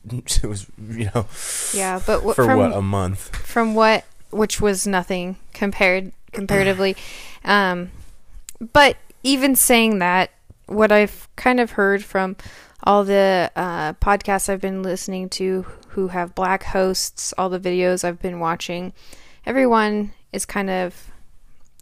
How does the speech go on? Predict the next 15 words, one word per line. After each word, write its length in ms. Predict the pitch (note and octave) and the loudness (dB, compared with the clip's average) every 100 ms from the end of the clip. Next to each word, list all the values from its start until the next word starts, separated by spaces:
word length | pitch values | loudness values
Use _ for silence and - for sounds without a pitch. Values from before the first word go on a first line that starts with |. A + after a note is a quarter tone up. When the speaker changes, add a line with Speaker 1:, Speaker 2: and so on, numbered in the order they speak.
| - | 0
Speaker 2:
asking 520 | F#3+ F#3+ - F#3+ F#3 | 2 2 0 -2 -4
white 220 | F3 E3+ - | 0 -2 -2
people 300 | F3+ F3+ F3 | -6 -4 -4
to 160 | F3 | -6
take 220 | - D#3 | -6 -6
a 40 | - | -6
step 240 | - C3+ | -6 -6
up 140 | D3+ - | -6 -8
because 300 | D#3 F#3 E3+ | -8 -6 -4
we 120 | F3 | -4
are 100 | E3 | -4
the 100 | D#3+ | -6
ones 320 | C#3+ C#3 - | -8 -8 -10
being 260 | - C3 E3+ | -10 -10 -10
heard. 380 | - D3+ - | -8 -8 -8